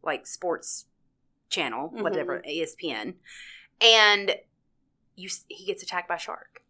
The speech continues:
Speaker 1: and it's live.
Speaker 2: Oh my gosh.
Speaker 1: And you
Speaker 2: He
Speaker 1: see,
Speaker 2: lives.
Speaker 1: yeah, he lives, but you see them, him, like, get snatched off his surfboard and, like, him, like, fighting and trying to get back. And then the boat's flying in.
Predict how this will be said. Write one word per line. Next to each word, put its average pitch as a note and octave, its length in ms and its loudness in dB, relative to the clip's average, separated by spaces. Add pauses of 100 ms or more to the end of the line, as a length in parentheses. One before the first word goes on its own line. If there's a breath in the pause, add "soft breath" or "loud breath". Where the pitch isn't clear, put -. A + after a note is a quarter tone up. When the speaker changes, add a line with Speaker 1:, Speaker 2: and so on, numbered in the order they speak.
(120)
Speaker 1:
and F3+ 120 2
it's - 340 -6
live. E3 600 2 (100)
Speaker 2:
Oh E3+ 380 -6 (100)
my - 240 -20
gosh. - 80 -20 (520)
Speaker 1:
And F3+ 100 -2
you F#3+ 80 -4
Speaker 2:
He F3+ 40 -4
Speaker 1:
see, - 320 -2
Speaker 2:
lives. - 120 -4
Speaker 1:
yeah, A3 160 8
he A#3+ 140 -4
lives, B3 320 6
but - 180 -6
you F#3+ 60 -8
see A3 360 -2
them, D#3 460 2
him, G#3+ 320 0
like, D#3+ 320 6 (260 loud breath)
get G3 160 0
snatched F#3 640 2
off A#3+ 160 2
his A3 160 -2
surfboard D#3 760 2 (280 loud breath)
and, F3+ 200 4
like, E3+ 200 4
him, G3+ 180 -2
like, F#3+ 200 2
fighting G3 500 6
and D#3+ 80 -2
trying E3+ 200 2
to E3+ 60 0
get E3+ 120 -8
back. E3+ 120 6
And F3 120 2
then F3+ 160 2
the E3+ 80 4
boat's F#3+ 480 4
flying F#3+ 500 6
in. E3 480 -2